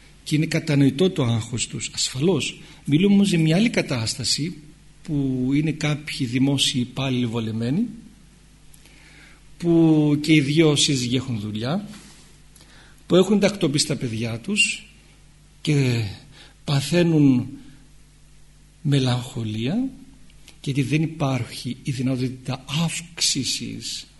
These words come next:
των τραπεζικών τους καταθέσεων, ή γιατί θα τους κοπούν εκατόν πενήντα ευρώ, θα τους κοπούν κάποια επιδόματα και αρρωσταίνουν. Αυτός ο άνθρωπος, λοιπόν, που θλίβεται ή υπολογίζει αυτό,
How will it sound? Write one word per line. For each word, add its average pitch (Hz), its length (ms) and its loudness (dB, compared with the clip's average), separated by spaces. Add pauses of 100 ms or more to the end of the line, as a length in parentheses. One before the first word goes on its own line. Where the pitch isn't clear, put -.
(300)
των 143 160 2
τραπεζικών 127 680 -2
τους 120 160 -4
καταθέσεων, 135 840 -4 (840)
ή 220 80 6
γιατί 208 800 4 (200)
θα - 100 -18
τους 147 160 -4
κοπούν 147 360 0
εκατόν 143 400 0
πενήντα 131 320 0
ευρώ, 135 640 0 (360)
θα 156 100 -6
τους - 80 -2
κοπούν 165 240 0
κάποια 170 340 -2
επιδόματα 131 960 -2 (220)
και 160 100 -4
αρρωσταίνουν. 139 840 -2 (800)
Αυτός 165 500 -2
ο 196 40 2
άνθρωπος, 160 420 0
λοιπόν, 139 760 2 (440)
που 143 120 -6
θλίβεται 151 680 4 (120)
ή 196 180 4
υπολογίζει 147 920 4
αυτό, 196 500 0